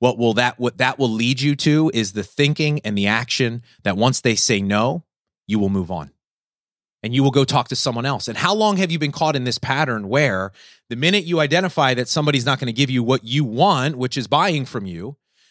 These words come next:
you're moving on to that next person? This is where I always hear, "Bob, I've run out of people to talk to." And I'm like, "You have a sales mindset. You're thinking like a salesperson. How could you possibly run out of people for your business if your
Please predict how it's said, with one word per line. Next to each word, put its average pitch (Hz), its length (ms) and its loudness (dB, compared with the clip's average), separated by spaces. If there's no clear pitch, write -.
you're 143 120 2
moving 180 300 4
on 180 140 4
to 170 80 0
that 160 160 2
next 156 240 -2
person? 190 380 0
This 185 140 2
is 175 140 -4
where 180 300 2
I 147 100 4
always 196 260 2
hear, 202 140 2
"Bob, 208 240 2
I've 170 160 2
run 202 140 2
out 202 100 2
of 185 80 0
people 175 220 -2
to 165 40 0
talk 185 300 2
to." 101 200 -2
And 110 60 -4
I'm 117 100 -6
like, 113 260 -4
"You 143 100 0
have 160 60 0
a 143 40 0
sales 214 280 -2
mindset. 85 300 -10
You're 139 80 -6
thinking 170 360 0
like 151 140 0
a 131 40 -4
salesperson. - 560 -2
How - 160 0
could 185 220 0
you 170 100 2
possibly 156 600 2
run 139 260 2
out 143 140 0
of - 140 -6
people 190 320 -2
for 147 140 -4
your 117 140 0
business 143 460 0
if 127 200 -6
your 143 300 4